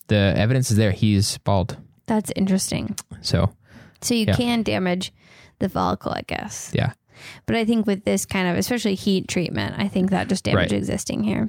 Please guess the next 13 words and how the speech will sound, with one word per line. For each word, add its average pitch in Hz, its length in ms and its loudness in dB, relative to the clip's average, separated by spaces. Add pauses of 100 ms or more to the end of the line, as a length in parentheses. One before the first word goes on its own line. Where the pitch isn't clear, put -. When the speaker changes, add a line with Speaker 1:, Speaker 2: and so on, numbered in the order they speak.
(140)
Speaker 1:
Yeah, 80 140 2
yeah. 69 180 2 (260)
Speaker 2:
Also, 226 640 0 (360)
Jam 262 260 0
and 247 80 0
I 190 60 2
have 185 180 0
a 190 80 0
fun, 190 440 -2
als-, - 460 -2 (100)
another 214 500 0 (200)
hair-related 170 680 0
anecdote. 180 600 -2